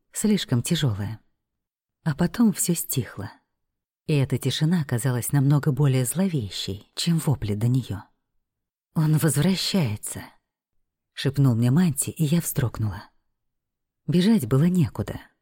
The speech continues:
да и поздно. Отпустив сеть, я повернулась лицом к приближающемуся дракону. «Хочет меня убить? Пожалуйста, но пусть сначала посмотрит мне в глаза».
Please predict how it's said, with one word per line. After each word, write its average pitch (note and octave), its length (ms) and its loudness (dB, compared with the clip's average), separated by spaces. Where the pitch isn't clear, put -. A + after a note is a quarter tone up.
да G3+ 160 4
и A#3+ 80 6
поздно. - 440 -6
Отпустив - 520 -2
сеть, - 320 0
я A#2 120 2
повернулась B2+ 600 2
лицом C3+ 440 0
к - 120 -12
приближающемуся A#2+ 960 0
дракону. A2+ 480 -2
«Хочет E3 380 0
меня E3 240 6
убить? E3+ 420 0
Пожалуйста, D#3+ 600 -2
но F3 140 2
пусть - 260 0
сначала A#2+ 420 0
посмотрит C3 560 2
мне B2+ 140 4
в G#2+ 60 -2
глаза». D#3 460 0